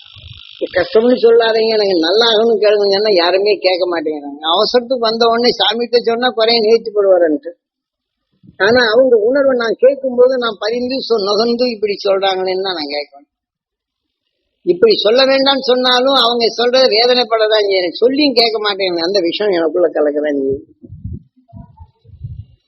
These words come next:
எப்படியும் நுகர்ந்து அறியதானே செய்யறேன். இந்த உணர்வுகள் வந்தப்ப நீங்க எது பதிவாயிருச்சு இந்த ஆன்மால சேரும். அப்புறம் நாம என்ன செய்யறேன், எல்லாருடைய நிலைகள் இங்க கூ-,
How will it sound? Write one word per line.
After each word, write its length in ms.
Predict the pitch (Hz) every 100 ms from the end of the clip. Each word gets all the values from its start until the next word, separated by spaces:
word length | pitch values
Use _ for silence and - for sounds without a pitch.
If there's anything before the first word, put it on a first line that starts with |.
| _ _ _ _ -
எப்படியும் 400 | 175 185 269 247
நுகர்ந்து 300 | 214 269 262
அறியதானே 500 | 226 254 262 247 226
செய்யறேன். 380 | 202 190 160 175 _ _ _ _ _ _ -
இந்த 140 | 226 208
உணர்வுகள் 460 | 214 285 277 269 220
வந்தப்ப 340 | 254 262 277
நீங்க 220 | 262 240 202
எது 160 | 196 262 233
பதிவாயிருச்சு 640 | 214 269 269 233 196 269
இந்த 100 | 214
ஆன்மால 380 | 214 220 202 175
சேரும். 360 | - 170 151 - _ _ _ _ _ _ _ _ _ _ -
அப்புறம் 320 | - 277 185
நாம 240 | 170 170 170
என்ன 140 | 202
செய்யறேன், 400 | 185 190 165 165 160 160
எல்லாருடைய 520 | 202 262 269 269 254 233
நிலைகள் 380 | 240 277 277 269
இங்க 180 | 240 226
கூ-, 240 | 247 277